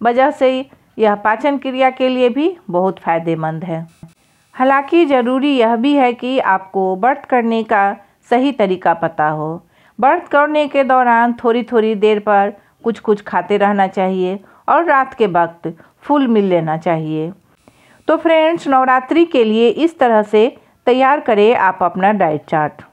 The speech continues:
नंबर एक, दिन की शुरुआत ग्रीन टी के साथ करें। उसके कुछ देर बाद आप दो खजूर ले सकते हैं। नंबर दो,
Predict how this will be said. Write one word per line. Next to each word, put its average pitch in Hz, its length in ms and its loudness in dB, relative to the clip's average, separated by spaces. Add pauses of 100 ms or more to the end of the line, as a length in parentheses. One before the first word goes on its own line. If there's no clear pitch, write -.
(540)
नंबर 269 380 2
एक, 170 400 0 (420)
दिन 320 300 0
की 311 180 0
शुरुआत 285 540 2
ग्रीन 233 320 0
टी 240 200 -4
के 226 180 0
साथ 226 300 -2
करें। 214 380 0 (440)
उसके - 380 0
कुछ 302 280 -2
देर 226 200 2
बाद 196 500 0
आप 190 280 -2
दो 202 200 2
खजूर 185 400 0
ले 165 160 2
सकते 160 360 -4
हैं। 160 400 -6 (480)
नंबर 247 380 2
दो, 175 420 0